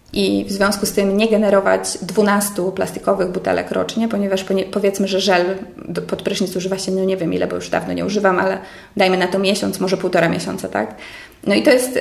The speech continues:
według mnie bardzo łatwe zobrazowanie, że w ten sposób generujesz dwanaście takich, e, plastikowych śmieci rocznie, a żyjesz,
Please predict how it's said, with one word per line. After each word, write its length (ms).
według 240
mnie 160
bardzo 320
łatwe 260
zobrazowanie, 600
że 140
w 100
ten 140
sposób 340
generujesz 440
dwanaście 640
takich, 560
e, 160
plastikowych 580
śmieci 440
rocznie, 500
a 120
żyjesz, 580